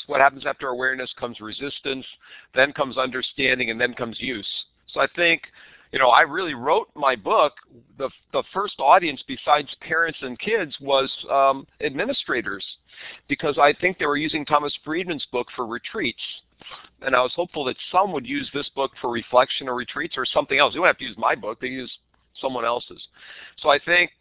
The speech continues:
awareness, I think trying things out. Our, our dean started a laptop program for us. So if we get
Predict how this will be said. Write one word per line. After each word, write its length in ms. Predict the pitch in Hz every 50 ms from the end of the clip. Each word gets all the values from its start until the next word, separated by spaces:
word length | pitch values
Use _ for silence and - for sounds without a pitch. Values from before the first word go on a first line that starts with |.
| - - -
awareness, 580 | 139 123 123 139 147 156 160 156 151 151 147 -
I 120 | 160 135 127
think 260 | - 151 147 143 127 _ _ - _ _ _ _ - - -
trying 340 | - - 156 147 151 160 151
things 240 | - 151 143 120 -
out. 200 | 151 160 151 127
Our, 120 | 120 127 -
our 180 | - 131 147 156
dean 580 | 139 117 143 156 170 170 165 165 165 160 156 _ _ _ _ _ _ _ _ _ _ - -
started 300 | - 151 147 143 139 131
a 80 | 117
laptop 680 | 117 85 123 120 127 135 175 - - - 143 117 117 _
program 520 | - - 131 123 117 123 123 117 117 117 113 -
for 160 | - 123 123
us. 100 | 120 123 -
So 80 | - 127
if 80 | 120 - -
we 80 | 123
get 160 | 113 135 143